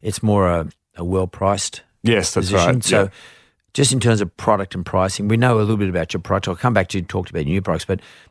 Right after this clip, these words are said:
Speaker 1: your pricing, where do you like to price? I mean, like, uh, i-, in mid-market, top market,
Speaker 2: Yeah.
Speaker 1: bottom market, where?
Speaker 2: So the way that we like to price is we like to, in the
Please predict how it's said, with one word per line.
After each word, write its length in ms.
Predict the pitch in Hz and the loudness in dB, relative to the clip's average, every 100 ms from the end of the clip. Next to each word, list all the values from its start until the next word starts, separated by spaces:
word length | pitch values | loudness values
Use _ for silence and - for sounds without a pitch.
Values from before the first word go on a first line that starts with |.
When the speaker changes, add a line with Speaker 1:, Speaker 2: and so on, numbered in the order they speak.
| - | -2
Speaker 1:
your 100 | 101 | -2
pricing, 500 | - 117 - 101 98 | 2 0 0 -6 -2
where 220 | 127 160 | 0 2
do 100 | 120 | 2
you 120 | 113 | 2
like 220 | 101 92 - | 2 0 -4
to 80 | |
price? 440 | - - 76 - - | -8 -2 -2 -2 -4
I 40 | |
mean, 160 | 98 98 | -2 0
like, 180 | 98 - | 0 -2
uh, 80 | 104 - | -4 -2
i-, 160 | 113 - | -2 0
in 100 | 113 | 2
mid-market, 560 | 110 107 107 104 110 - | 2 4 2 2 -2 -6
top 160 | - - | -6 -4
market, 240 | 101 123 | -2 0
Speaker 2:
Yeah. 40 | 95 | 0
Speaker 1:
bottom 240 | 98 95 | 0 0
market, 220 | 92 87 | 0 0
where? 80 | 90 | 0
Speaker 2:
So 400 | 82 147 135 135 | 2 2 4 4
the 120 | 127 127 | 2 2
way 160 | 147 | 2
that 100 | 151 | 2
we 140 | 127 117 | 2 2
like 220 | 113 - | 2 0
to 100 | 98 | -6
price 520 | - 107 101 95 - | -2 2 2 2 0
is 680 | 101 104 101 98 92 - - - | 0 2 2 2 2 0 0 -4
we 180 | 98 107 | -2 2
like 400 | 104 104 101 - - - | 4 4 2 -2 -8 -2
to, 420 | 101 92 92 90 - 98 98 | 2 2 2 0 -4 -8 -2
in 160 | 120 143 | 0 2
the 160 | 104 | 0